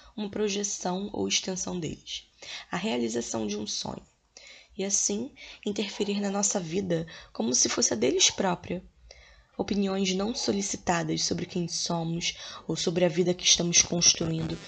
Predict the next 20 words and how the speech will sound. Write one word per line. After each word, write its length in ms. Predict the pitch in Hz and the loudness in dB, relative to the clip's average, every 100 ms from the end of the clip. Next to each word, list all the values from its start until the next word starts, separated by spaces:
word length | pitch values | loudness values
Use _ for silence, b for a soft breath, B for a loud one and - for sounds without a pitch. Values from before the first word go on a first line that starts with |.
| B B - | B B -4
que 80 | - | 0
às 160 | 185 165 | 2 2
vezes 420 | 160 175 170 170 | 2 2 2 2
machucam, 760 | 175 175 - - 175 - 180 180 B B - 196 | 2 4 4 2 -2 -4 -4 -4 B B -4 2
mas 280 | 190 185 | 6 6
que, 280 | - 196 180 - | 6 4 2 6
abre 360 | - 190 196 | 6 6 4
aspas, 580 | 170 160 - - 170 - B B - | 2 2 0 0 -2 -4 B B -2
é 80 | |
só 280 | 240 - 240 | 0 2 2
para 160 | 247 247 | 2 2
o 40 | |
seu 220 | - 247 | 2 2
bem. 340 | 220 196 190 214 _ _ _ - _ _ b b b b b b - - - - _ | 2 0 -2 -6 _ _ _ -20 _ _ b b b b b b -20 -20 -20 -20 _
Crescer 480 | - 196 - 202 202 | 0 0 0 -2 -4
sem 280 | - 220 247 | -2 -2 -2
impor 280 | 240 220 208 | -2 -2 0
limites 640 | 190 170 175 185 - 160 | 2 0 0 -2 -4 -2
aos 240 | 165 160 - | 0 0 0
pais 640 | 175 165 175 - - | -2 -6 -8 -10 -10